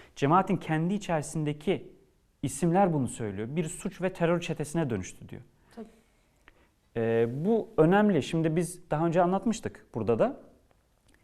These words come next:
Speaker 1: Rusya'da da bir dava var. Rusya'daki davada mesela cemaatin hocalarına, e, yedi yıla kadar hapis cezası
Speaker 2: Kaç
Speaker 1: isteniyor.
Speaker 2: dava var şu anda, e, bilinen?
Speaker 1: Bizim Rusya'da bildiğimiz iki dava var.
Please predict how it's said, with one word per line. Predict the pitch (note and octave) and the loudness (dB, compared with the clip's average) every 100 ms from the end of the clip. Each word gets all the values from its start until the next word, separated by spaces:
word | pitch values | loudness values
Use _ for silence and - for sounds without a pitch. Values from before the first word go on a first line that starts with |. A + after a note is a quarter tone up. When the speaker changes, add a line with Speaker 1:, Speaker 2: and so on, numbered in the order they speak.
| _ - | _ -6
Speaker 1:
Rusya'da | A#2+ E3+ G3+ | 0 4 6
da | G3+ | 6
bir | A#2 | 6
dava | G#2+ G2 G2+ | 4 4 2
var. | E3 - - _ _ _ _ _ _ _ | -2 -8 -18 _ _ _ _ _ _ _
Rusya'daki | D3+ D3+ E3 E3 C#3+ | -2 2 4 4 4
davada | D3 D3+ C#3 C3+ | 6 6 6 4
mesela | D3+ E3+ C3+ | 0 0 0
cemaatin | C#3+ D3+ C#3+ C3+ | 2 2 2 0
hocalarına, | A2 D3+ C#3+ B2+ A2+ D3 A3 - - _ _ - | 0 2 2 2 0 -2 -4 -8 -20 _ _ -8
e, | A#2 A#2+ A#2+ A#2 F#2+ - | -4 -2 -2 -4 -8 -10
yedi | B2+ A2+ C3 G3+ | -4 0 2 4
yıla | F3 D#3 | 2 2
kadar | F3+ | -2
hapis | G3+ G3+ - | -4 -6 -2
cezası | F3 E3+ C#4 | 0 2 0
Speaker 2:
Kaç | - | -2
Speaker 1:
isteniyor. | - G3 | 0 0
Speaker 2:
dava | F3+ F3 | -2 -4
var | E3+ E3+ - | -6 -8 -12
şu | |
anda, | E3+ D#3+ E3+ | -12 -10 -12
e, | E3+ - - - - | -12 -18 -20 -20 -20
bilinen? | E2+ D#3+ | -16 -2
Speaker 1:
Bizim | D#3+ E3 G3+ | 0 4 4
Rusya'da | F3 F#3 G#3+ F#3 F3 | 4 2 2 2 4
bildiğimiz | E3+ F#3 G#3 - | 2 2 2 0
iki | - | 2
dava | D#3+ D#3 F3+ D#3+ | 8 10 10 8
var. | F#2+ | 6